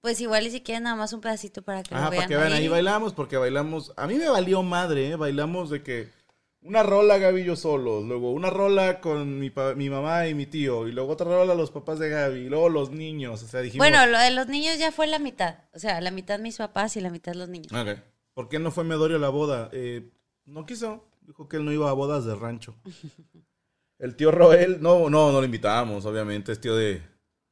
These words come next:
Speaker 2: de la mole, no la queremos cagar. Eh, a ver, lo voy a adelantar tantito
Speaker 1: Ajá.
Speaker 2: para que vean aquí. Estamos bailando todavía con los mismos. Ahí entran mis suegros.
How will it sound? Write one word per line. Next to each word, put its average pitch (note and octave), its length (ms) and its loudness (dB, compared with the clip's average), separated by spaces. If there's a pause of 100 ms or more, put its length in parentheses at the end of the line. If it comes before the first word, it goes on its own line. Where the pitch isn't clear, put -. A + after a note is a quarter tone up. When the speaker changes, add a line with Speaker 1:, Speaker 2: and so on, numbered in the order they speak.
(440)
Speaker 2:
de G#2+ 160 -20
la G2 120 -12
mole, A#2 380 -4
no G#2+ 100 -6
la A2 160 -4
queremos G#2+ 340 -8
cagar. F#2+ 560 -6 (1800)
Eh, D3 440 -6
a A#2 100 -4
ver, A2 200 -4
lo A2 100 -4
voy C3 80 2
a - 20 2
adelantar C3 420 -2
tantito D3+ 640 -8
Speaker 1:
Ajá. G#3 480 -8 (360)
Speaker 2:
para A2+ 260 -8
que A2 140 -10
vean A2 260 -8
aquí. A2+ 380 -18 (580)
Estamos G2 260 -12
bailando F#2 280 -8
todavía G2+ 260 -8
con A#2+ 140 -10
los C3+ 80 -10
mismos. D#3+ 420 -12
Ahí B2 240 -6
entran C3+ 260 -6
mis A#2 120 -8
suegros. E2+ 400 -10